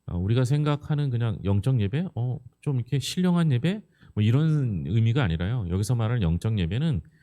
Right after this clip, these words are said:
경우에 합당한 예배라고 보면 됩니다. 그러니까 예수님께서 십자가를 통해 성전 제사를 단번에 영원히 완성하셨기 때문에 이후에 모든 성도는 하나님 앞에서 삶을 통해 경배할 수 있는 시대가 열렸음을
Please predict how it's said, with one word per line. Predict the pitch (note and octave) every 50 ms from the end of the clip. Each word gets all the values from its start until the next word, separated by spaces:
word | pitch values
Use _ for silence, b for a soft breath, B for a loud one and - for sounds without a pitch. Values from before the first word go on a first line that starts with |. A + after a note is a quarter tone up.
| b b b b b -
경우에 | - - F#2 G#2+ A2+ A#2 B2 C3 C3+
합당한 | C3 B2+ - F3 - _ - F3+ E3+ E3+ D#3+ A2+
예배라고 | D#2+ C#2+ F#2 F#2 F2 D2+ - - _ _ _ - G2 G#2 A2+ B2+
보면 | - G2 E2+ F#2 G#2 G#2
됩니다. | G2 D2 D2 C#2+ C#2 - D#2 D#2 D2 D2 - b b b b b _
그러니까 | - B2 F#2
예수님께서 | G2 - B2+ C3 C3 C3 D3+ C3+ C#3
십자가를 | C3 - - - E3 D#3 D#3 D#3 D3+ D3
통해 | - D3+ C#3+ C#3+ C#3+
성전 | C3+ - D#3 D#3+ D3+ D3+ D3
제사를 | C3 A#2 G#2+ A#2+ A2+ B2 D#3+ F#3+ G3 - b b b b b b b b b -
단번에 | - - A2+ A#2 B2+ C3 C#3 D3+ D#3 D#3 C#3+
영원히 | A2 G#2 A2 A#2 B2 B2+
완성하셨기 | F#2+ E2+ F2+ F#2 F#2+ G#2 A#2 A2+ G#2 A#2+ A2 A#2 F#2+
때문에 | - - F2+ F2 E2+ G2 B2+ D3 D3 A#2
이후에 | F#2 F#2+ G#2+ A2+ B2 C#3 C3+
모든 | G2+ E2 F2 G2+ A#2 A#2 C3+ C3
성도는 | B2+ C#3+ C#3+ C#3+ C3+ B2+ A#2 B2 D#3+ G3 G#3 - - _ b b b b b b -
하나님 | - D#3 D#3 D#3+ D#3+ D#3+ D3+
앞에서 | D3 C3 - D3 D3+
삶을 | C3+ - - E3+ E3+ E3 E3 D#3+ D3+ -
통해 | D#3 C#3+ C3 C3 D#3 G3+ G#3 - _ _ _ _ _ _ _
경배할 | - G2+ F#2+ G#2 G#2+ A2 B2+ B2 A#2+ A#2+ A#2
수 | A#2 - C3
있는 | B2 A2+ A#2+ D3 F3+ G3+ G#3+ G3+ -
시대가 | - - - C3 B2+ C3 B2+ C#3+ E3+ G3+ G3+ F3
열렸음을 | G2 G2 G2+ G#2 G2+ - - A2+ A#2 D3+ D#3+ A2+ E2